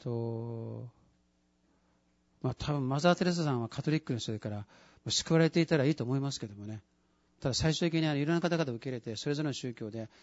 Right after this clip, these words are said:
お葬式をあげてあげたので、あの、ちょっとあの、ヒューマニズム的、ヒューマニズム的なものが入って、聖書の教えにちょっとぶつかるところがあるから、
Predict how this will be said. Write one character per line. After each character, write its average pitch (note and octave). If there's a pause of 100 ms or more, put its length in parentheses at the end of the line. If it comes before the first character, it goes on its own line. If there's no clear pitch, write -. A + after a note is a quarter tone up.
(120)
お C3
葬 D3
式 -
を B2
あ B2
げ B2
て A#2+ (220)
あ B2+
げ B2
た B2+
の A2+
で、 A2+ (280)
あ A#2+
の、 A2+ (260)
ち -
ょ -
っ -
と F3+
あ C3+
の、 B2 (180)
ヒ -
ュ -
ー -
マ D#3+
ニ D#3
ズ D#3+
ム D3+
的、 D3
ヒ -
ュ E3+
ー F3
マ E3+
ニ E3
ズ D#3+
ム D#3+
的 C#3+
な B2
も A#2
の A#2
が A2
入 B2+
っ -
て、 A#2
聖 D#3
書 C3+
の A2+
教 -
え A2+
に G#2
ち -
ょ G#2+
っ -
と -
ぶ A#2
つ -
か D#3
る C#3+
と B2+
こ A2
ろ G2+
が G2+
あ G#2
る G#2
か G2+
ら、 G2